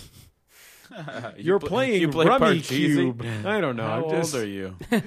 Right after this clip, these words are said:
Speaker 3: Don't slip off to the bathroom so you can file down your teeth to look more aggressive.
Speaker 2: <laughs> I, I once took a knife to a man over a game of Pop-O-Matic Trouble.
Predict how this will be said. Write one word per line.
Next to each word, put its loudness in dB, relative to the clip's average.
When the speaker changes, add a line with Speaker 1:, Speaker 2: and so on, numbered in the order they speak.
Speaker 3:
Don't 4
slip 2
off 6
to 0
the 4
bathroom 2
so -2
you 0
can -4
file 2
down 2
your -2
teeth -4
to -4
look -4
more 0
aggressive. -4
Speaker 2:
<laughs> -14
I, 0
I 0
once -4
took -8
a -6
knife -2
to -4
a -4
man -6
over -6
a -6
game -8
of -16
Pop-O-Matic -8
Trouble. -8